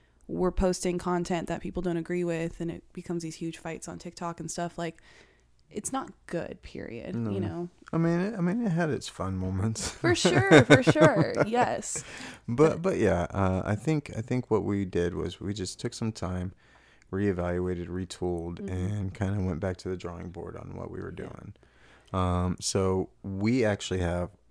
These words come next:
Speaker 2: lots of stuff down, uh, coming down the pipeline,
Speaker 1: Yeah.
Speaker 2: uh, that we, we have in the works that we're working on. Um,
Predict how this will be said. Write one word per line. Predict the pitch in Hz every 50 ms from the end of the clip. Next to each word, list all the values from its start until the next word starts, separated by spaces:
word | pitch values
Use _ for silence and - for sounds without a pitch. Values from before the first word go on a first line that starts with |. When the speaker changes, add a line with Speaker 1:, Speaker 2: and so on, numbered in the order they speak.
| _ _ _ _
Speaker 2:
lots | - 95 90 87 87 92 98 98 95 95 101 104 - -
of | 90 90
stuff | - - 92 90 98 - -
down, | - 87 - - - - - -
uh, | - 98 92 92
coming | - - 95 92 92
down | 92 80 76
the | 71 -
pipeline, | - - - - - - - - - - - - 110 -
Speaker 1:
Yeah. | 190 190 -
Speaker 2:
uh, | 95 92 92 92 92
that | 92 92 90 -
we, | 101 95 95 95 95 92 92 92 -
we | - 101 98 95
have | 92 95 92 90
in | 95 95
the | 95 90
works | 90 90 90 90 - -
that | - -
we're | 92 95
working | 92 90 90 87 - - 90 92 92
on. | 92 95 98 101 98 _ _ _ _ _ - - - _ _ -
Um, | - 92 90 90 90 90 90 90 90 90